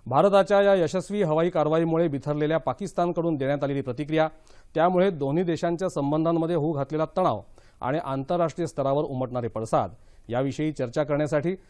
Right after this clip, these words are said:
भारतीय वायुसेनेचे निवृत्त अधिकारी विंग कमांडर शशिकांत कोप्पीकर आणि आंतरराष्ट्रीय घडामोडींचे अभ्यासक शैलेंद्र देवळाणकर यांना आज रात्री साडेनऊच्या बातमीपत्रात निमंत्रित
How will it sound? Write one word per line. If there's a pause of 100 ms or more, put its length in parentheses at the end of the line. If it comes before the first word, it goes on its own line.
(140)
भारतीय
वायुसेनेचे
निवृत्त
अधिकारी
विंग
कमांडर
शशिकांत (120)
कोप्पीकर (400)
आणि
आंतरराष्ट्रीय
घडामोडींचे
अभ्यासक
शैलेंद्र
देवळाणकर (400)
यांना
आज
रात्री
साडेनऊच्या
बातमीपत्रात
निमंत्रित